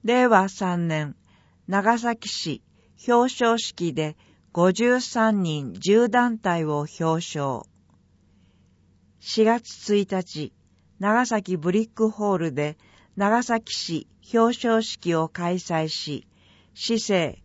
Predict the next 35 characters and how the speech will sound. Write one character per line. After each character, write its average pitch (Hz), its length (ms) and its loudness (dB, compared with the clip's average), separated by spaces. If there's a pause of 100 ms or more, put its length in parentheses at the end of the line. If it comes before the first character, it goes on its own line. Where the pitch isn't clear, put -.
(240)
功 226 260 4
労 214 180 6
表 185 460 0
彰、 131 360 -6 (360)
市 - 200 -4
政 175 520 0
協 233 260 2
力 226 300 0
表 214 400 0
彰 139 420 -4
及 170 280 -2
び 151 200 -8 (260)
特 214 260 0
別 233 260 0 (200)
表 220 240 2
彰 160 300 -2
の 139 280 -4 (120)
合 170 140 0
わ 233 120 0
せ 196 200 -4
て 151 260 -6 (320)
五 185 200 4
十 240 280 4
三 220 400 0
人 156 280 -2
十 196 280 2
団 226 300 0
体 170 280 0
を 151 240 -2 (160)
表 196 260 2
彰 185 260 -2
し - 180 -8
ま 151 180 -2
し - 180 -14
た。 110 200 -10